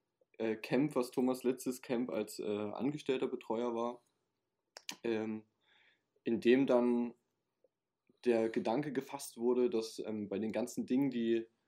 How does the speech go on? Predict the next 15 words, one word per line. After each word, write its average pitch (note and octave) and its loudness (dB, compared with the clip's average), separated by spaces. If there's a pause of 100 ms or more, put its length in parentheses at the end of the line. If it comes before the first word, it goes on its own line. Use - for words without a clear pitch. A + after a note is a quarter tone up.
(400)
dort E3 4
bei B2+ 6
diesem B2+ -2
Anbieter A#2+ 0
noch A#2 2
nicht B2 -2
so A#2 0
ganz C#3 0
richtig C3 -4
und A2+ -2
perfekt B2 0
waren, A#2 2
dass A2 -4
man A2 -2
die B2+ -2